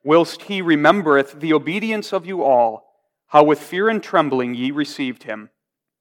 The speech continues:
I rejoice, therefore, that I have confidence in you in all things. Thus far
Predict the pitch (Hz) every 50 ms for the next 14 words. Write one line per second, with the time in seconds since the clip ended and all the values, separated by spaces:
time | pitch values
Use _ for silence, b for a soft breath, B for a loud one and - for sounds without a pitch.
0 | _ _ _ _ _ _ _ _ _ _ _ - 123 143 170 170 175 175 160 -
1 | 175 170 165 156 147 - - - 135 127 120 - - 143 131 131 123 117 - 127
2 | 123 - - 135 143 160 160 135 143 139 139 - - - - 185 180 175 156 -
3 | - 131 120 113 110 - - - - 120 110 107 110 110 107 107 101 98 _ _
4 | _ _ _ _ _ _ _ _ _ _ - 131 120 120 - - 123 123 135 139
5 | 139 - - 139 120 107 95 _ _ _ - - - - - - _ _ _ _
6 | _ _ _ _ _ _ _ _ _ _ _ _ _ _ _ _ _ _ _ _
7 | - 117 - - - - 123 117 113 113 110 113 110